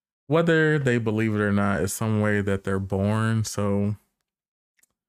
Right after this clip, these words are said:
I'm pretty sure, well, hopefully they patch things up. I don't know if she's still with us, but just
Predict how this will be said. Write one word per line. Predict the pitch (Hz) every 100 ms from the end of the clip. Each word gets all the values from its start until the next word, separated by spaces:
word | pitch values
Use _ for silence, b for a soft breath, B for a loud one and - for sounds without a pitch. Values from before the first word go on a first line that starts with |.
| _ _ _ -
I'm | 131
pretty | 147 131
sure, | 123 - 120 117 113 113 113 113 - _ _ _ -
well, | 104 95
hopefully | 110 123 - 104 101
they | 101 98
patch | 98 104 95 -
things | 101 95 92
up. | 95 -
I | 98
don't | 95 101
know | 98
if | 98
she's | - 98
still | - 101 98 98 - _ _ _ _
with | 104 101 101
us, | 58 78 107 -
but | - 78 78 - - - _ _ _ _ _ _ _ _ _ _ _ _ _ _ _
just | - 131 143 151 - -